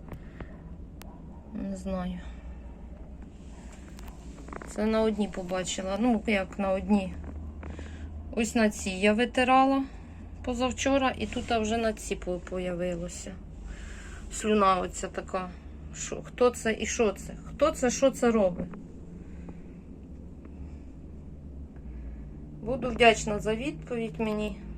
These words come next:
Напишіть. Підпишіться, будь ласка, на мій канал.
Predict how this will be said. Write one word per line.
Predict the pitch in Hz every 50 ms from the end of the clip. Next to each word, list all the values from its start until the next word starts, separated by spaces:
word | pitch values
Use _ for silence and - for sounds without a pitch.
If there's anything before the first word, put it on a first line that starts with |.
| - -
Напишіть. | 214 214 208 - 214 208 - - - 254 277 - - - - - - - - - -
Підпишіться, | 214 - - - 247 226 - 277 - - 233
будь | 220 208 214 214
ласка, | 208 208 202 - - - 202
на | 202 202
мій | 202 202 202 196
канал. | - - 202 196 208 226 240 262 262